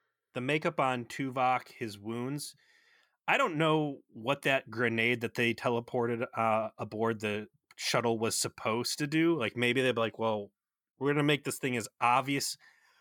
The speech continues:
of a grenade as possible so people stay the fuck away from it." And him, like, getting on top of it is what ends up getting his face half blown off and his uniform all ripped up. But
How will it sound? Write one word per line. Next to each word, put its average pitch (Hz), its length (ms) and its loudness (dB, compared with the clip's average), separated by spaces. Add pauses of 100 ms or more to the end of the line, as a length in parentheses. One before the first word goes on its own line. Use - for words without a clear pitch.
(160)
of 127 160 2
a 123 80 2
grenade 117 420 2
as 107 140 -4
possible 117 640 0
so - 120 -10
people 117 320 -8
stay 120 240 -2
the 107 100 -2
fuck - 300 -2
away 117 140 0
from 107 180 -8
it." 101 60 -6
And 101 80 -10
him, 123 180 -2
like, 113 200 -4 (680)
getting 135 360 0
on 127 300 4
top 120 360 0
of 117 140 -4
it 135 160 -2 (520)
is 113 160 -2
what 117 160 -2 (520)
ends 123 200 0
up 120 140 -4
getting 131 180 -4
his 117 180 -8
face - 420 -2
half 127 320 0
blown 131 340 -2
off 139 260 0
and 104 120 -6
his 98 180 -10
uniform 131 420 -4
all 131 140 0
ripped 135 300 -6
up. 135 220 -6
But 101 180 -10